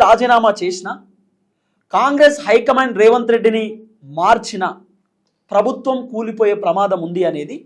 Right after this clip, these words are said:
కార్తీక్ అన్నకు సంబంధించినటువంటి స్టేట్మెంట్. దీనికి ఎవరెవరు యాక్సెప్ట్ చేస్తారు కార్తీక్ అన్న మాట్లాడిన మాటలపైన అనేది దయచేసి కామెంట్ రూ-, కామెంట్ రూపంలో తెలియజేసేటటువంటి కార్యక్రమం చేయండి. నిజంగా రేవంత్ రెడ్డిని కనుక ముఖ్యమంత్రి పదవి మారుస్తే, రేవంత్ రెడ్డి రాజీనామా చేస్తే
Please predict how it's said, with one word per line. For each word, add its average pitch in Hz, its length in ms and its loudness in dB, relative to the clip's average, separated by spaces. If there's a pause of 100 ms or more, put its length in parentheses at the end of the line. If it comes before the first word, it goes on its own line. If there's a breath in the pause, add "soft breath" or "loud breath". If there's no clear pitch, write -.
(460)
కార్తీక్ 175 280 -6
అన్నకు 180 140 -8
సంబంధించినటువంటి 156 680 -14
స్టేట్మెంట్. 196 380 -10 (340 soft breath)
దీనికి 247 380 -4 (120)
ఎవరెవరు 262 440 4 (1120)
యాక్సెప్ట్ 208 360 -2
చేస్తారు 214 280 2
కార్తీక్ 196 340 0
అన్న 196 140 -4
మాట్లాడిన 185 320 -4
మాటలపైన 170 380 -8
అనేది 170 280 -8 (340)
దయచేసి 165 340 -14
కామెంట్ 190 360 -10
రూ-, 180 240 -2
కామెంట్ 190 260 -4
రూపంలో 185 260 -8
తెలియజేసేటటువంటి 160 640 -10
కార్యక్రమం 135 420 -18
చేయండి. 165 360 -14 (280 soft breath)
నిజంగా 285 340 4
రేవంత్ 262 420 6
రెడ్డిని 233 280 -2
కనుక 226 140 -2 (120)
ముఖ్యమంత్రి 247 460 -4 (140)
పదవి 226 560 -2
మారుస్తే, 233 520 2
రేవంత్ 226 340 4
రెడ్డి 214 200 4
రాజీనామా 214 320 2
చేస్తే 180 320 -2